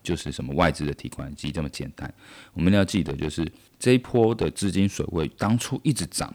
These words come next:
本来就不是台湾的人民钱涨很多，是因为在整个疫情之中，台湾的半导体表现依旧亮眼，而且台湾的防疫表现也不错，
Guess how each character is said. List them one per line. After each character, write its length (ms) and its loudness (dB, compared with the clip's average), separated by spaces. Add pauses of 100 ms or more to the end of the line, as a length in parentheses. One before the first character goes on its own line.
本 180 -8
来 220 -8
就 180 4
不 320 -8
是 180 0
台 200 -2
湾 180 0
的 100 0
人 160 -4
民 160 -6
钱 220 -12
涨 140 -12
很 120 -12
多， 240 -8 (360)
是 280 2 (180)
因 180 6
为 100 8
在 260 0 (440)
整 120 0
个 80 2
疫 160 4
情 220 0
之 140 -2
中， 320 -2
台 180 -4
湾 180 0
的 80 -2
半 220 -4
导 200 -4
体 280 -14 (160)
表 160 -8
现 240 -6
依 60 -4
旧 180 -2
亮 260 -2
眼， 200 -8
而 60 -10
且 120 -4
台 160 -10
湾 180 -4
的 120 -2
防 200 -2
疫 60 4
表 140 -2
现 180 -2
也 120 -6
不 140 -18
错， 240 0